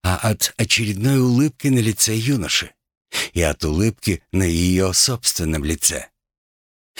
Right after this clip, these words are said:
Чарли внимательно слушал Локон не только потому, что интересовался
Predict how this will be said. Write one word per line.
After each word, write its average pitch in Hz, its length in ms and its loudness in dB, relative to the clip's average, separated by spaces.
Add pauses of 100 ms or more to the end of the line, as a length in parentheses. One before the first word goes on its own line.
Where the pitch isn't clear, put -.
(180)
Чарли 127 440 2
внимательно 101 640 0
слушал 101 480 0
Локон 101 520 0
не 107 120 2
только 143 380 -2
потому, 120 440 0
что - 200 0
интересовался 113 1080 0